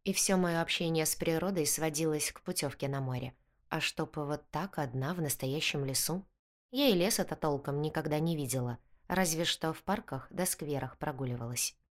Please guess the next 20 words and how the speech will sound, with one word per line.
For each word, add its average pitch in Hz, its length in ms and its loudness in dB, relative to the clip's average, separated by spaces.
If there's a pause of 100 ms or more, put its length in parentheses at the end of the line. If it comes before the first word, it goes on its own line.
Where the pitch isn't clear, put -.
(300)
Что - 220 -2
касается 185 760 2
ориентирования 170 960 2
на 160 120 2
местности, 147 840 0
то 160 200 0
что-то 196 380 -4
такое 202 420 0
вроде 180 360 2
в - 60 -4
школе 175 360 0
учили, 160 420 4
но 156 420 0 (300)
кто - 260 0
даст 170 280 2
гарантию, 147 600 2
что 151 200 -4
в 147 60 -4
этом 143 220 -2
мире 156 380 2